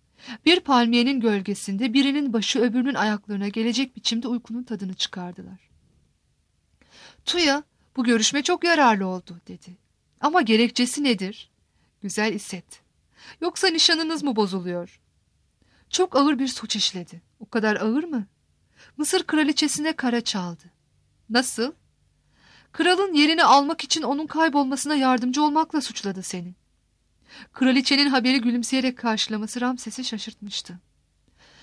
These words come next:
Saray eşrafı ile saygın hanımların hemen hemen tamamı onunla aynı fikirdeydi. "Bir yardım ordusu göndermemekle suçladılar beni.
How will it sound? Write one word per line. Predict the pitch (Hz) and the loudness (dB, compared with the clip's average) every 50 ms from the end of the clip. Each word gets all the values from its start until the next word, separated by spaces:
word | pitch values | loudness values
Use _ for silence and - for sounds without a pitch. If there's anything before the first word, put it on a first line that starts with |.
| - _ _ | -20 _ _
Saray | - - 311 330 349 370 370 220 | -2 2 6 8 8 8 8 6
eşrafı | 247 254 - - 285 277 277 277 277 320 | 4 4 4 4 4 6 4 4 2 2
ile | 320 294 294 285 | 0 2 2 0
saygın | - - 269 269 269 247 285 | 0 0 2 2 2 2 0
hanımların | 277 277 262 277 262 254 262 247 277 | -2 -2 -2 -2 -2 -2 -2 -2 -2
hemen | 269 302 339 349 339 294 | -4 -4 -2 -2 -2 0
hemen | 294 285 294 294 294 | 0 0 0 0 0
tamamı | - - 381 359 330 302 302 302 | 0 -2 2 4 6 6 6 6
onunla | 294 285 285 285 269 285 | 4 -2 -2 -2 0 2
aynı | 277 277 262 254 | 2 2 2 0
fikirdeydi. | 247 - 196 - - 202 165 196 190 185 180 - - - _ _ _ _ _ _ _ _ _ _ _ _ _ _ _ - - - - - | -2 -6 -8 -8 -8 -8 -6 -6 -6 -6 -8 -10 -16 -20 _ _ _ _ _ _ _ _ _ _ _ _ _ _ _ -20 -20 -6 0 2
"Bir | 339 370 | 4 6
yardım | 320 285 285 285 294 269 311 320 | 6 8 8 8 8 6 4 2
ordusu | 311 294 294 262 277 285 - 320 262 | 2 2 2 2 0 -2 -2 -2 0
göndermemekle | 262 262 254 247 247 262 262 262 254 254 277 277 269 254 240 | 2 2 4 4 6 4 4 4 4 2 0 0 0 -2 -4
suçladılar | - - 202 - - 214 202 196 185 190 185 185 170 - | -4 -4 -8 -6 -4 -4 -2 -2 -2 -2 -4 -4 -6 -8
beni. | 185 175 175 175 | -12 -14 -14 -18